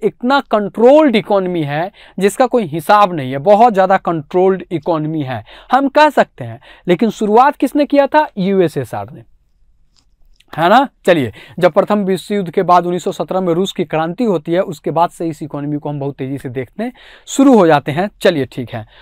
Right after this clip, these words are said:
उन्नीस सौ सत्रह की रूस की क्रांति, अब शायद एग्जाम में क्वेश्चन पूछ दे। अब देखते हैं समाजवादी अर्थव्यवस्था में यहाँ पे क्या, अ, कैरेक्टरिस्टिक्स है। तो कार्ल, हाँ, कार्ल मार्क्स की दास कैपिटल से उत्पन्न सिद्धांत है, वो था, अ, क्या बोलते हैं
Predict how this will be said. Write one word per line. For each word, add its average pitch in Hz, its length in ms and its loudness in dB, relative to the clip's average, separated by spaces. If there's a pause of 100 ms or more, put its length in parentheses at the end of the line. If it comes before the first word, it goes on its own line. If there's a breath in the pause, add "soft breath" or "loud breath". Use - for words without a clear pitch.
(140 soft breath)
उन्नीस 226 160 4
सौ 240 80 2
सत्रह 240 300 -4
की 226 100 -2
रूस 220 180 -4
की 220 100 -8
क्रांति, 196 420 -2
अब 160 300 -6
शायद 180 240 0
एग्जाम 165 340 -6
में 165 80 -8
क्वेश्चन 156 300 -10
पूछ 143 180 -10
दे। 160 140 -12 (520 loud breath)
अब 269 120 4
देखते 254 320 2
हैं 339 40 0
समाजवादी 233 640 2
अर्थव्यवस्था 208 840 -2
में 190 240 -4
यहाँ 180 300 -4
पे 214 80 0
क्या, 208 300 2
अ, 143 460 -4
कैरेक्टरिस्टिक्स 175 840 -4
है। 143 140 -10 (500 soft breath)
तो 214 60 4
कार्ल, 247 380 4
हाँ, 156 280 0
कार्ल 262 440 4
मार्क्स 254 400 2
की 302 180 4
दास 202 380 0
कैपिटल 247 480 0
से 262 140 -2
उत्पन्न 214 480 -2
सिद्धांत 123 520 -8
है, 107 140 -12 (360 soft breath)
वो 214 260 4
था, 262 340 2
अ, 156 480 -2
क्या 208 180 0
बोलते 247 240 2
हैं 277 240 0